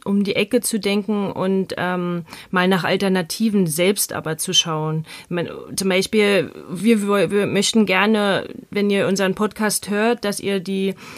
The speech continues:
Dinge mehr hinterfragt oder bestimmte Lebensmittel reduzieren wollt oder auch Alternativen findet. Man wird jetzt nicht sofort an irgendeinem Proteinmangel leiden.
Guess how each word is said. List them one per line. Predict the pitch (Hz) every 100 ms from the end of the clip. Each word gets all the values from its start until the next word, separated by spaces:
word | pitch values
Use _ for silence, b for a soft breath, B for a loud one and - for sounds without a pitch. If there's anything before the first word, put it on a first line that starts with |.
| B
Dinge | 202 208
mehr | 208 196
hinterfragt | 190 196 202 - - 180 196 214 208
oder | 190 196
bestimmte | 196 - 208 208
Lebensmittel | 196 202 220 - 208 202 208
reduzieren | 196 208 196 - 233 247 233 185
wollt | 202 202 202 - -
oder | 185 196 -
auch | -
Alternativen | - 180 196 190 185 160 214 208 220
findet. | - 165 156 160
Man | 170 170
wird | 202
jetzt | 214 214
nicht | 208
sofort | - 208 - 196 226 -
an | 190
irgendeinem | 190 196 214 - 208 202 208
Proteinmangel | - 202 220 208 240 226 147 156 160 160
leiden. | 151 156 160 165 165